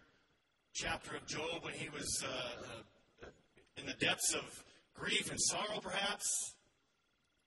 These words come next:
that he says there in the eighth, uh, verse of the, of the twenty-third chapter, "Behold, I go forward, but he is not there,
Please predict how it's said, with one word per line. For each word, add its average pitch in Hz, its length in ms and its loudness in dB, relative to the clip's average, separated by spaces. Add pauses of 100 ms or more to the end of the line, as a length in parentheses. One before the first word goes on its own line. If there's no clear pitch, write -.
(220)
that 147 240 -2
he 139 300 -2 (180)
says - 320 4
there 165 280 0
in 156 100 -4
the 139 300 -2
eighth, 156 120 0 (240)
uh, 135 140 0
verse - 320 -2
of 120 80 -6
the, - 400 -10
of - 80 -6
the 151 60 -4
twenty-third 151 600 -4 (460)
chapter, 175 380 0
"Behold, 165 340 -2
I 170 80 4
go 175 160 0
forward, 180 440 -2
but - 280 -2 (840)
he 160 80 -4
is 123 120 -2
not 120 240 -6
there, - 340 -4